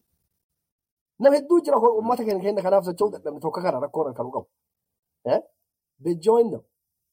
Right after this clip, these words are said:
Speaker 1: Eh, eh, kaan ammoo freeze, complete helplessness. Wanni jijjiiramaa hin jirtu, abdiin hin jiru, eh?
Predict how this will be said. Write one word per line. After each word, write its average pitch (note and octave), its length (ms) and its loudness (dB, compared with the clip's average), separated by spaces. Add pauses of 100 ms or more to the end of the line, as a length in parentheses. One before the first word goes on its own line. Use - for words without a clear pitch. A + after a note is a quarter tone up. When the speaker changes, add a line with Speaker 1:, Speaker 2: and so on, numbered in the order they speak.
(760)
Speaker 1:
Eh, E3 500 4 (480)
eh, D3+ 220 -10
kaan C#4 260 2
ammoo B3+ 400 2 (640)
freeze, C4 380 0
complete C4+ 500 -2
helplessness. G3+ 540 -2 (1080)
Wanni A3 200 2
jijjiiramaa G#3 420 2
hin G#3+ 80 0
jirtu, A#3 240 -4 (1040)
abdiin D#3+ 440 2
hin A3+ 140 2
jiru, B3+ 280 0 (840)
eh? F#3+ 160 0